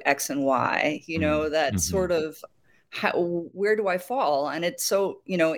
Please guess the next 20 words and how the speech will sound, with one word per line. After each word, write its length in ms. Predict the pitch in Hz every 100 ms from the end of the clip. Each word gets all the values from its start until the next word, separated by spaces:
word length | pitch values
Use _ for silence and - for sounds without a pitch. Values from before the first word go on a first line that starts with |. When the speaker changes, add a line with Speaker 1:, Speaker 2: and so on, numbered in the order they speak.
| -
Speaker 1:
in 180 | 226
a 200 | 233 185 151
metropolis 800 | 170 180 175 147 147 151 147 -
like 200 | 143 143
New 100 | 156
York 220 | 143 139
City, 560 | - 143 131 131 131 139 - - - - - -
there's, 200 | 185 180
al-, 160 | 160 -
you 80 | 202
know, 120 | 196
even 240 | 202 233
the 60 | 233
billionaires, 1000 | 185 226 294 220 170 156 147 143 - -
there's 300 | - 170 170
more 220 | 202 208 214
billionaires, 920 | 214 254 254 - - - 208 - -
<laughs> 40 |
you 60 |
know, 80 | -